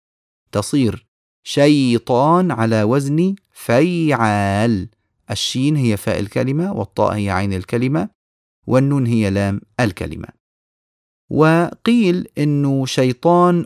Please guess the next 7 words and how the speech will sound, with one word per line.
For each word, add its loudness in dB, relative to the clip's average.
أخذت -2
من 2
مادة 0
شاطة، 2
وشاط 0
يعني 4
هلك، -2